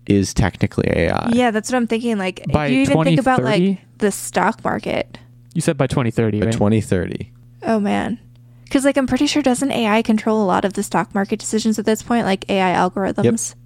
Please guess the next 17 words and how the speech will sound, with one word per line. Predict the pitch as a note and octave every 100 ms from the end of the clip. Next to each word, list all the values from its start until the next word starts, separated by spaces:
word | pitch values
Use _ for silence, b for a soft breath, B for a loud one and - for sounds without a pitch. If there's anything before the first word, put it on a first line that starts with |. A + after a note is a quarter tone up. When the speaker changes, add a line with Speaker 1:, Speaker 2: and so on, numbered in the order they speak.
| - - - -
Speaker 3:
Two | A3+ F3
hundred | D#3 C3
billion | A#2+ A2+ A2
dollars. | G#2+ G#2 G#2+ A2 - - - - - - - - -
Speaker 2:
I'm | A3
gonna | A3+ A#3+
say | A#3 - A3 G#3+ G#3+ G#3
five | - - - - G#3 G#3 G3+
hundred | A3+ G3 F#3 F3
billion | F#3 F#3 F#3 G3
'cause | - G#3+
I | G3
think | - G3+
it's | F#3+ - - - -
that | G3 -
much. | G3 F#3+ - - - - - - - - -
Speaker 1:
Fifteen | - B2 A#2+ - - G#2 F2+ E2+ F2